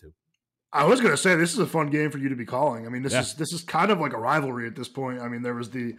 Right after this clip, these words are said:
Speaker 2: was that the Ballgate? This, this, these, the two te-, yeah,
Speaker 1: Yes,
Speaker 2: so
Speaker 1: this is Ballgate, yep.
Speaker 2: Yeah. <laughs> So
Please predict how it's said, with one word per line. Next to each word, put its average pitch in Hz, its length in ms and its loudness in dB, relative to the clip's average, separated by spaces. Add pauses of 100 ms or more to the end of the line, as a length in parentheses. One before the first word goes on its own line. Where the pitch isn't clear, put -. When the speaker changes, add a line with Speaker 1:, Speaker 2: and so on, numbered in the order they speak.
(200)
Speaker 2:
was 143 160 -6
that 175 160 -2
the 175 80 0
Ballgate? 160 680 0
This, 147 160 -10
this, 147 260 -10 (180)
these, 143 200 -6
the 135 80 -10
two 156 160 -8
te-, 143 180 -14
yeah, 143 220 -6
Speaker 1:
Yes, - 180 0
Speaker 2:
so 127 60 -2
Speaker 1:
this 117 120 -6
is 131 60 -6
Ballgate, 139 480 2
yep. 156 180 0
Speaker 2:
Yeah. 196 300 6
<laughs> - 400 0
So 175 400 4